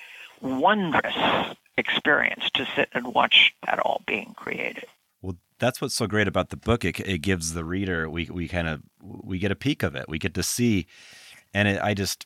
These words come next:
Speaker 1: What the process is.
Speaker 2: Right. It's incredible. And, and just how, uh, what struck me, I know, I know we gotta, we gotta wrap up here soon, but I, I was so struck by what a cheerleader you were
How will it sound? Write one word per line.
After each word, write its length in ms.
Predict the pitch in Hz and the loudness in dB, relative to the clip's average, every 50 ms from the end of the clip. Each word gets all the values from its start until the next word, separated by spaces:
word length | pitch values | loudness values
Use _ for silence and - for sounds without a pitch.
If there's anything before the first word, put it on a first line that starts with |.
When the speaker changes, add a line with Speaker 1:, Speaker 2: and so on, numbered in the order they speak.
| _ _ - | _ _ 0
Speaker 1:
What 140 | 185 175 - | 2 2 2
the 80 | - | 2
process 500 | - - 202 190 - - - - - - - | 6 6 6 6 6 2 0 0 0 0 0
is. 240 | - 120 110 - - - - 104 101 | 0 0 0 0 -2 -4 -8 -4 2
Speaker 2:
Right. 240 | 120 135 165 170 127 | 6 8 8 8 8
It's 160 | 98 - - | 4 2 0
incredible. 480 | 110 98 - - 135 156 160 117 95 90 | -2 -2 0 2 0 2 2 2 2 2
And, 120 | 92 90 | 2 2
and 220 | 101 - 117 107 95 | 0 0 0 0 2
just 200 | 117 117 - - | 2 0 4 8
how, 300 | 123 113 107 101 90 - - - - - - - _ _ _ - | 10 10 10 10 8 4 -2 -18 -20 -20 -20 -20 _ _ _ -2
uh, 140 | 123 127 131 | -2 2 4
what 160 | 127 127 - | 4 4 4
struck 340 | - - - 147 147 - - | 4 2 4 2 2 2 2
me, 340 | 131 123 120 120 104 98 - | 2 4 4 4 2 2 0
I 100 | 107 107 | 2 4
know, 120 | 113 117 | 4 4
I 120 | 110 107 113 | 4 4 6
know 140 | 120 123 123 | 6 6 6
we 100 | 120 107 | 6 8
gotta, 460 | 110 107 95 95 90 90 87 - - _ _ _ _ _ _ _ _ _ | 8 8 8 8 6 4 2 -2 -8 _ _ _ _ _ _ _ _ _
we 160 | - 120 120 | -2 0 2
gotta 220 | 113 120 110 104 95 | 4 4 4 4 6
wrap 300 | 98 104 113 120 - 131 | 6 6 6 6 6 4
up 160 | 127 127 - | 4 4 4
here 160 | 139 139 135 | 0 0 0
soon, 280 | - - 110 101 95 87 | 0 0 0 0 0 2
but 140 | 95 92 | 2 4
I, 120 | 92 92 90 87 - | 4 4 2 0 -4
I 300 | - 90 92 92 90 82 - _ _ | -2 0 0 0 0 -2 -4 _ _
was 180 | - 107 101 - | -4 -2 0 2
so 160 | - 135 123 | 2 2 2
struck 340 | 110 - - - 120 113 - | 2 2 0 2 0 0 2
by 120 | 107 98 | 2 0
what 320 | 95 92 101 98 95 92 - _ - - - - - - - - _ _ _ _ - | 2 2 4 2 2 2 0 _ -20 -20 -20 -20 -20 -20 -20 -20 _ _ _ _ -6
a 60 | 104 | -4
cheerleader 680 | 101 87 - - - 127 131 131 127 113 98 90 90 87 | -2 2 4 6 6 8 6 8 6 6 6 6 4 4
you 140 | 82 82 85 | 2 2 0
were 300 | 82 85 82 76 - - | 0 0 0 0 0 -2